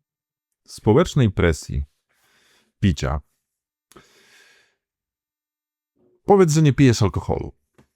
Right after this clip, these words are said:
Hmm. No i nagle coś się zmienia. Co? "Ze mną się nie napijesz? Może chociaż jednego". Nie bądź takim sztywniakiem, taką sztywniarą. No i w tym momencie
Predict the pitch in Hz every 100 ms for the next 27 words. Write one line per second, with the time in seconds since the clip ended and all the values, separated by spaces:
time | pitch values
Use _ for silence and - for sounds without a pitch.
0 | _ _ _ _ 101 71 58 - _ _
1 | 135 - 107 175 202 190 165 139 117 107
2 | 87 78 - 50 _ _ _ _ _ _
3 | _ _ _ _ _ _ _ _ _ _
4 | _ _ _ _ _ - 82 67 _ _
5 | _ - 90 98 107 120 135 139 143 156
6 | 170 185 202 - - 101 98 101 110 107
7 | 110 135 131 165 160 117 71 69 - _
8 | _ _ _ _ _ _ _ _ _ _
9 | _ _ _ _ _ _ _ - 107 113
10 | 104 - 98 104 98 - 127 160 123 78
11 | 78 65 73 73 82 _ - - 117 110
12 | 151 87 64 - - - - 90 92 175
13 | 202 139 147 131